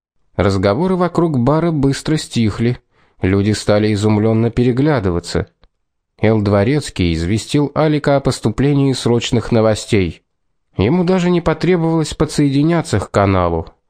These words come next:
Бармен переключил портал над стойкой на шоу Алессандры Барон. На возвышение вышел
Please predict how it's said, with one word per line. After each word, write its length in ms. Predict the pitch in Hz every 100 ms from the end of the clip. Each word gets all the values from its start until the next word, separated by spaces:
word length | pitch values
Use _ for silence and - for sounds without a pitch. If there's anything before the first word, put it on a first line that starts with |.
| _ _
Бармен 540 | 92 98 104 135 131
переключил 640 | 92 - 95 117 113 - 170
портал 460 | 165 135 123 147 143
над 240 | 131 117
стойкой 540 | - 151 151 143 135 -
на 220 | 123 107
шоу 400 | - 139 131 -
Алессандры 720 | 120 110 - 120 117 110 117
Барон. 520 | 104 127 110 78 - _ _ _ _ _
На 120 | - 110
возвышение 760 | 131 135 143 170 170 165 160
вышел 380 | 131 143 - 131